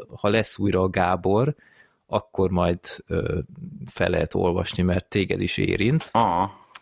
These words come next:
Speaker 1: Kedves filmbarátok, mi újság van a D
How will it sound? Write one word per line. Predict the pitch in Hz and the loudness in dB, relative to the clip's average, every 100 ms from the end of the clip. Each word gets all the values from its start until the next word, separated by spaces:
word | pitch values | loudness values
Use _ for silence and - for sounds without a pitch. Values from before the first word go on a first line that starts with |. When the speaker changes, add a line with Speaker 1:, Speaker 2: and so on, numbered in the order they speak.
| - _ _ _ _ _ _ _ _ | -20 _ _ _ _ _ _ _ _
Speaker 1:
Kedves | - 185 139 117 | 0 2 2 0
filmbarátok, | - 113 92 90 - 95 - - - - - | 2 2 2 2 0 -4 -4 -4 -6 -10 0
mi | 139 | 2
újság | 214 - - 90 | 4 2 2 2
van | 107 101 | 2 0
a | |
D | 92 | 0